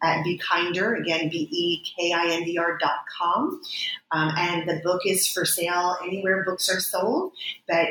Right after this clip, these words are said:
um, it's got a very good price on Amazon right now, and, uh, a good price on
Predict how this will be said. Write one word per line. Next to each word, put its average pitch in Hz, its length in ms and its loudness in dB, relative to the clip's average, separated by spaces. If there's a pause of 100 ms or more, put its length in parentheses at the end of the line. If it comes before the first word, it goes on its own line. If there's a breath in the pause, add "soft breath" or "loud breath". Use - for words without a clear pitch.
(100)
um, 156 400 2
it's 160 300 0 (120)
got 165 160 2
a - 40 -2
very 165 240 0
good 180 160 -2
price 160 280 0
on 165 100 0 (140)
Amazon 160 600 2
right 202 260 0
now, 339 300 0 (340 loud breath)
and, 156 340 0
uh, 147 280 2 (120)
a 143 200 0 (100)
good 175 240 -2
price 156 320 0
on 151 300 0